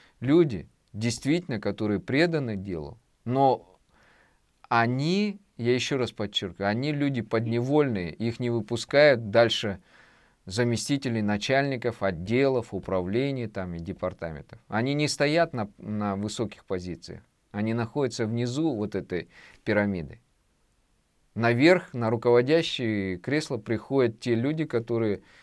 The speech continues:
или за, по родственным связям, или по знакомству, или, э, за деньги покупают не только звания, но и должности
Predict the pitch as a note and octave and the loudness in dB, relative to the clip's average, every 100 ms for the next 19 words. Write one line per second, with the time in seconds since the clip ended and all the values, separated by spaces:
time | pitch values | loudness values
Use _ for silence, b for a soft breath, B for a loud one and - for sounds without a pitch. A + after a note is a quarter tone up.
0 | b - B2+ C#3 B2+ A2 A#2 A2 G2 - | b 0 4 6 4 4 4 4 2 -2
1 | A2 G#2 G2+ F#2+ G#2+ E3 - E3+ D#3 D3+ | 0 2 2 2 4 2 0 -6 -6 -6
2 | - - D3 C#3 C3 C3 A#2+ A2+ A2+ G#2 | -10 -4 0 0 0 -6 -8 -4 -2 -2
3 | - G2+ G2 F2+ F2+ G2+ G2 - E3+ E3+ | -4 -4 -2 -2 -4 -4 -4 -2 -2 -4
4 | - C3 A2+ A2 G#2 G#2 B B B B | -8 -6 -4 -2 -4 -6 B B B B
5 | - G2+ G2 F#2+ G2 B2+ C3+ C3+ F2+ C#2 | -6 -4 -4 -4 0 0 0 -2 -4 -8
6 | _ _ _ _ _ _ A2 - A2 A#2+ | _ _ _ _ _ _ -6 -4 0 4
7 | G#2 F#2 G2+ G2+ D#3+ D#3+ D#3+ C#3+ C#3+ C3+ | 4 4 -2 0 0 2 0 0 -2 0
8 | A2+ A#2+ B2 A#2+ A2 F#2 D#2+ D2 _ | -2 -2 -2 0 -2 -2 -8 -16 _